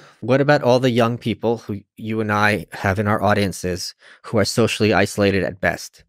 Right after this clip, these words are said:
and now they can't leave their homes? Uh, isolation and ostracism are things that are very well studied in psychology. These have extreme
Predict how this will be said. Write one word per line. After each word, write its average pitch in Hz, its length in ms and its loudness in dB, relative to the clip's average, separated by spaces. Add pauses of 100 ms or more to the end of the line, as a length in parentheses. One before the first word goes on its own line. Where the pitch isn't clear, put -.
(500)
and 113 140 0
now 110 140 4
they 101 140 2
can't 107 200 -2
leave 98 140 -2
their 98 120 -2
homes? 92 440 -10 (580)
Uh, 101 220 2 (680)
isolation 123 800 2
and 104 120 0
ostracism 110 680 -2
are 101 140 0
things 104 440 0
that - 180 -2
are 87 100 0
very 110 260 2
well 110 180 2
studied 104 280 0
in 98 60 -2
psychology. 101 760 0 (380)
These - 180 -2
have 107 160 2
extreme 107 840 0